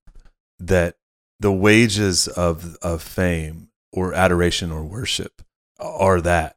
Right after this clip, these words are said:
or just what you, what, just what you described. And, and it, it just is, it is a universal truth that, like, that whether it be humans or whether it be the, the Ben Elohim, the, the sons of God, the, the angelic race,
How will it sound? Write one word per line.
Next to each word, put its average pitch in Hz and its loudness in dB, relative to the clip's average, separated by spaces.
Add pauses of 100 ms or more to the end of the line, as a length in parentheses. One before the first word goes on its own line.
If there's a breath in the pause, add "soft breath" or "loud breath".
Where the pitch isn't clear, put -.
(160)
or 98 -2
just 92 -4
what 92 -6
you, 85 -4
what, 90 -6
just 110 0
what 98 -4
you 92 -2
described. - -8 (160)
And, 101 -4
and 98 2
it, 95 -4
it 101 2
just - -4
is, 98 -2 (260)
it 113 -4
is 127 6
a 104 0
universal 101 0
truth 92 -4
that, 87 -6
like, 85 -4
that 90 -2
whether 87 2
it 82 -4
be 82 -4 (380)
humans 135 0
or 87 2 (640)
whether 101 2
it 85 0
be 90 2
the, 82 0 (360)
the 95 -6
Ben 98 0
Elohim, 104 0
the, 92 -2
the 87 -4
sons 92 -2
of 85 -8
God, 101 4
the, 87 -2
the 87 0
angelic 95 0
race, 92 -4